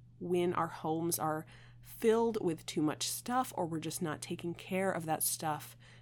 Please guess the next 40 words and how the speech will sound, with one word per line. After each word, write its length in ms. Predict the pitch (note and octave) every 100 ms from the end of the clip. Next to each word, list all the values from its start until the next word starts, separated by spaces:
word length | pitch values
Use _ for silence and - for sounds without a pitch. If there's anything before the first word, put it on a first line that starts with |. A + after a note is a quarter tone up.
| - -
very 320 | E3 D3+ D3
well. 320 | D3+ E2+ -
You 80 | -
have 120 | C#3+
to 80 | E3
buy 200 | D3 F3
new 160 | G#3 A3+
pants 440 | - E3 E3 -
because 540 | E3 - D#3 D3 - - - - - - - -
you 60 | D3+
just 200 | E3 E3+
never 240 | D3+ F3
really 200 | F#3+ G3+
took 160 | A3+ -
care 240 | B3+ A#3+
of 100 | F#3+
these, 340 | F3+ F3+ F3
and 140 | - D#3
now 180 | D3+ D#3
all 120 | D#3+
of 80 | F3
a 40 |
sudden 240 | - D#3
they've 140 | D#3 D#3
got 180 | D#3 E3
holes 480 | D#3+ C#3+ C#3+ D3
and 160 | - D3+
the 60 | F3
hems 320 | D4+ C#4 F3
are 60 |
falling 340 | - C#3+ C#3+ E3
<laughs> 0 |
apart. 440 | - - E3 B2+ - - - - - - - B3
Is 100 | A#3+
that 140 | B3+
the 80 | A#3+
end 100 | A3
of 60 |
the 60 | G3
world? 460 | F3+ E3 F#3+ F4+